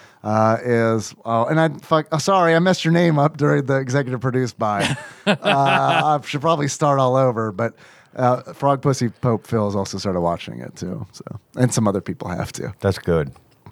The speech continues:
Speaker 3: Good shit.
Speaker 2: Good shit indeed.
Speaker 1: Yeah.
Speaker 2: Like our, uh, like our favorite not in, not in book, but our favorite book to media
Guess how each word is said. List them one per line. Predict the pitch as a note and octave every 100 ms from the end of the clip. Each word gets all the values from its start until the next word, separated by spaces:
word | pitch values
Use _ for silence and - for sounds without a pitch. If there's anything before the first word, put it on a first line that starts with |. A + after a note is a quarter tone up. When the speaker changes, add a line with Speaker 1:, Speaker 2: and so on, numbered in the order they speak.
| _ _ _ _ -
Speaker 3:
Good | G2
shit. | - D2 B1+ _ _ _ _ _ _ _ _ _ _ _ -
Speaker 2:
Good | A2+ A2
shit | - A#2 -
indeed. | A#2 - - B2+ _ _ _
Speaker 1:
Yeah. | E3 E3 G2 D#2+ - _ _ _ _ _ _ _ _ _ _ -
Speaker 2:
Like | A#2+
our, | A#2 A2+ A2
uh, | A2 A2 A2 G2
like | A2
our | A#2+ A2
favorite | - B2+ B2+ B2 B2 A#2+ - - - _ _ _ _ _ _ _ _ _ C#3+
not | D#3 E3+
in, | D#3 D3+
not | E3 G3 -
in | E3+ D#3
book, | A#2+ D#3 D3 A#2+ -
but | B2+ B2+
our | G2 A#2+
favorite | A2 - C3+ C3+ C3+ C3 C3 - _ _ _ -
book | B2+ D#3+ E3+ E3 - -
to | - F#3 E3+ C#3+ C3+ B2+ _ _ _ _ _ _ _ _
media | B2 D3 D#3+ D3 C3+ B2+ A#2+ A2